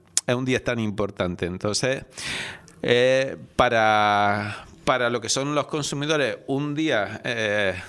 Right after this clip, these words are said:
que hay que aprovechar porque tiene una ventaja, eh, interesante en muchos artículos, pero también hay que avisar a la gente que hay que tener mucho cuidado,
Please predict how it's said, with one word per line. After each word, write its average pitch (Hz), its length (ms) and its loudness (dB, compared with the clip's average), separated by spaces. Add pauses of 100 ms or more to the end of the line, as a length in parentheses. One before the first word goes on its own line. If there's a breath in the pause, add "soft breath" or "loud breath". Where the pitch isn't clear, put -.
(340 loud breath)
que 131 100 4
hay 120 120 2
que 123 80 0
aprovechar 120 600 0
porque 117 260 -2
tiene 110 600 -2
una 107 680 -2
ventaja, 107 1000 0
eh, 107 180 -4
interesante 107 840 -2 (420 loud breath)
en 104 140 2
muchos 113 840 2
artículos, 170 640 0 (640 loud breath)
pero 147 240 2
también 180 480 0
hay 147 140 0
que 151 100 -2
avisar 147 340 2
a 147 40 2
la 135 80 0
gente 151 380 -2
que 151 440 0
hay 131 200 0
que 139 140 -4
tener 113 260 -4
mucho 113 360 -6
cuidado, 76 300 -8